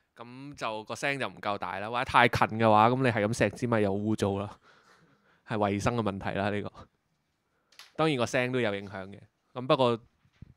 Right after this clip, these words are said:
衛生問題係比較緊要啲嘅。好，跟住第三就係注意揸咪個姿勢。揸咪姿勢就係永遠都唔好對住個 mon 啊，即係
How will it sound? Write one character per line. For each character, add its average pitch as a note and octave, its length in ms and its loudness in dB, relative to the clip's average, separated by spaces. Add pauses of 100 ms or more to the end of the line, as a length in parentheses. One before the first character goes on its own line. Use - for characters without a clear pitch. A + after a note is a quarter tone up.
(100)
衛 G2 140 -4
生 A#2+ 180 -8
問 G2 140 -8
題 - 100 -12
係 F#2 160 -10
比 G2+ 100 -10
較 G2 120 -6
緊 F2+ 160 -14
要 F#2 140 -10
啲 - 20 -20 (160)
嘅。 - 20 -20 (920)
好， F#3+ 200 8
跟 G#3 160 2
住 F#3 80 4
第 F3+ 100 8
三 E3+ 240 10
就 D#3+ 80 6
係 C3 100 4
注 C#3 160 -2
意 C3+ 120 4
揸 D#3 240 8
咪 D3+ 140 4
個 B2 100 4
姿 C3+ 120 -4
勢。 A#2+ 300 4 (720)
揸 C#3 200 4
咪 C#3+ 120 4
姿 C#3 120 -4
勢 C3 180 0
就 A2 100 -2
係 A2 120 -2
永 A2 140 2 (100)
遠 C#3 160 4
都 F#3+ 100 4
唔 A#2 440 2
好 E3+ 40 6
對 A#2+ 260 4
住 A2+ 200 -4
個 A#2 100 -2 (400)
mon B2+ 260 2
啊， G#2 80 -4
即 D3+ 140 -4
係 C3+ 80 -2